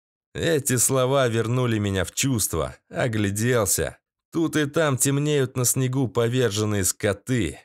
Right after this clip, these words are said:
Кто-то стонет, кто-то пытается ползти. Наконец я увидел полосатый силуэт десантника. Володя ногой перевернул слабо шевелящееся тело. Я подошёл поближе, утирая пот. «Гляди, ёпт,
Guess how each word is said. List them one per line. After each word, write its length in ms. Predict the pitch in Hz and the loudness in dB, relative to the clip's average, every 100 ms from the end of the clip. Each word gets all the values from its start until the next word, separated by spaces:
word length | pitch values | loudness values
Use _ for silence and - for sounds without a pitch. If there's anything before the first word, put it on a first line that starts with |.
| _ | _
Кто-то 460 | - - 123 117 | -6 -2 0 0
стонет, 600 | 98 - 175 160 135 101 | 0 0 0 0 0 -2
кто-то 420 | - - 147 117 95 | -6 -4 -2 -2 -2
пытается 640 | 110 - 151 117 92 101 | -4 -2 0 2 2 -2
ползти. 720 | - 92 82 - 107 90 71 - _ _ _ _ - | 0 0 0 -2 -2 -2 -4 -10 _ _ _ _ -4
Наконец 640 | 90 90 143 170 165 - | -2 0 0 0 0 2
я 120 | 156 | 2
увидел 360 | 156 151 139 139 | 2 0 0 0
полосатый 640 | - 131 123 147 131 127 | 0 0 2 2 0 0
силуэт 440 | - 135 131 120 104 | -2 0 0 0 0
десантника. 880 | 107 - 139 127 104 82 73 69 - _ _ | -2 0 0 0 -2 -6 -4 -8 -8 _ _
Володя 680 | - - - 151 151 135 123 | -8 -2 0 2 2 2 0
ногой 380 | 127 123 131 131 | 0 0 0 0
перевернул 720 | 117 120 117 113 113 127 123 | 0 -2 0 0 0 0 0
слабо 480 | 98 - 127 113 101 | 0 0 0 0 0
шевелящееся 880 | - 117 110 110 92 - 98 - 87 | 0 0 0 0 0 0 -2 -2 -2
тело. 580 | - 120 107 80 67 - _ _ _ - | -2 0 0 0 -4 -10 _ _ _ -10
Я 340 | - 147 147 | -4 0 0
подошёл 640 | 120 117 117 110 - 123 | 0 0 2 0 0 0
поближе, 720 | 101 110 101 123 143 117 104 | 0 0 0 0 0 0 0
утирая 600 | 90 90 - 101 101 90 | 0 0 0 0 2 2
пот. 560 | 80 - 98 85 76 - _ _ _ _ _ _ | 0 -2 0 0 -2 -8 _ _ _ _ _ _
«Гляди, 640 | 90 101 117 127 147 135 | -2 0 0 0 0 2
ёпт, 300 | 131 101 - | 2 0 -2